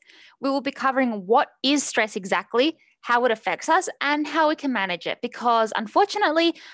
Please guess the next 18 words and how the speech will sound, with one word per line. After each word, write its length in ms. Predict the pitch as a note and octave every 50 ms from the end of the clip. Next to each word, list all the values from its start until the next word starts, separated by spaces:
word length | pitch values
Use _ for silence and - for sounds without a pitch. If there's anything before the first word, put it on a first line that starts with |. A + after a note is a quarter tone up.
| - -
stress 380 | - - - E4+ F#4 G4 -
is 140 | - E4+ -
something 340 | - D#4 B3+ B3 - C#4+ C4
that 140 | B3 G#3 G3+
we 100 | A#3 C#4
all 160 | E4+ G#4 F#4+
have, 420 | C#4+ C4+ C4 B3+ C4+ C#4+ - - _ _ _ _ _ _ -
something 340 | - C#4 B3+ A#3+ C#4 C4+
that 100 | C4 G#3+
we 80 | G3+ G#3
cannot 420 | G#3 - - E4 E4+ G4 F4+ - -
avoid, 480 | - A#3 F#3+ G3+ G3+ G#3 A3 A3 - - -
but 140 | G#3+ G#3 -
something 300 | A3+ G#3 - B3+ B3+ B3+
that 100 | A#3 G3+
we 80 | G#3
can 160 | G#3+ - G#3 -
all 420 | - F#3+ G3 G3 G3 G3+ G3+ _